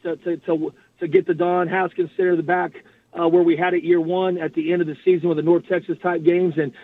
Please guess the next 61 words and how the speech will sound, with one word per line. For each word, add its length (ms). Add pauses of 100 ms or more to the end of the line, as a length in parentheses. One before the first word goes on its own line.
(180)
and 140
try 200
to 80 (100)
sell 140
it 60
out. 140
I 120
think 180
there's 160
no 180
excuse, 460
Steve. 200
We 220
sold 160
out 160
the 80
football 380
game 200
against 220
North 240
Texas 340
last 320
year, 240 (300)
and 80
if 80
it 40
wouldn't 180
have 80
been 160
for 100
the 80
rain, 400
it 60
would 100
have 80
been 100
an 180
unbelievable 580
environment 500
there. 300 (280)
Uh, 180
and 140
I 60
think 160
there's 160
no 220
excuse 440
for 200
us 120 (120)
to 80
not 180 (100)
sell 120
out 160
the 60
basketball 540
deal, 200
too. 200
I 80
think 280
we've 120
already 260